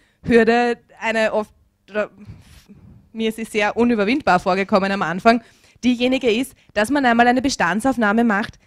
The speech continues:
welches Wissen gibt's denn schon in dem Bereich, in dem ich auch forschen möchte.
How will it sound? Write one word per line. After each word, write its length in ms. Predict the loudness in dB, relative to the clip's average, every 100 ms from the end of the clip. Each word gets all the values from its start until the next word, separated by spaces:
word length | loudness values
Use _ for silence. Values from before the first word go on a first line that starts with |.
| _
welches 540 | -4 -4 -2 -6 -6
Wissen 320 | -6 -6 -8 -6
gibt's 280 | -6 -6
denn 160 | -4 -4
schon 380 | 0 -2 -4 -12 _ _
in 140 | -8 0
dem 180 | 0
Bereich, 500 | 0 -4 -4 -6 -8
in 100 | -10
dem 160 | -4 -2
ich 140 | -2
auch 180 | -4 -6
forschen 420 | -6 -6 -4 -6
möchte. 520 | -6 -8 -10 -16 -16